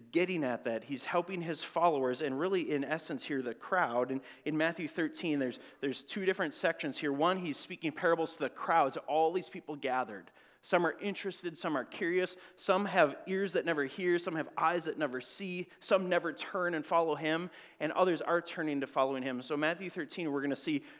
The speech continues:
Jesus speaking both to the crowds and then explaining things to his disciples off the record. Well, not off the record, we actually have the record. Thank you, Matthew, disciple, he recorded it. But, but it's not to the crowd, it's to these people who are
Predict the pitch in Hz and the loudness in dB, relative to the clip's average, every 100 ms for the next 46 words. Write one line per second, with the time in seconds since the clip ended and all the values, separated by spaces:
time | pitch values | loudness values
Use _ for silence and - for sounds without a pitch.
0 | - 165 156 - 175 160 160 147 160 185 | -10 -6 -6 -6 -8 -4 0 0 0 -6
1 | 135 - 156 151 170 196 - - - - | -8 -2 0 2 2 -2 -6 -18 -8 -2
2 | 151 160 - - - 170 196 180 143 170 | 0 0 -2 -6 -6 0 2 4 2 0
3 | 143 - 139 143 131 123 139 131 123 117 | -4 -4 -8 -8 -6 -6 0 0 2 -4
4 | 104 - 131 - 120 120 113 104 90 - | -4 2 2 2 -2 -2 -2 -6 -12 -16
5 | _ _ _ _ - 117 135 131 120 110 | _ _ _ _ -6 0 2 0 -2 -2
6 | 117 113 107 104 - 120 104 104 78 - | -4 -4 -8 -8 -8 -6 -6 -8 -12 -14
7 | 80 - _ - 117 110 107 104 - 110 | -14 -16 _ -12 -10 -8 -8 -10 -10 -12
8 | - _ 104 117 117 117 113 101 - 156 | -14 _ -8 -6 -6 -8 -10 -12 0 0
9 | 110 92 - _ - _ _ _ _ 185 | 0 -8 -18 _ -20 _ _ _ _ 8
10 | 170 180 160 190 196 - 262 208 - - | 8 6 6 4 4 2 0 0 -2 6
11 | 170 139 131 - - 202 175 160 - 247 | 8 8 2 -6 -6 -6 -4 -8 -6 -6
12 | 254 165 - 185 151 147 | -2 -4 0 6 6 6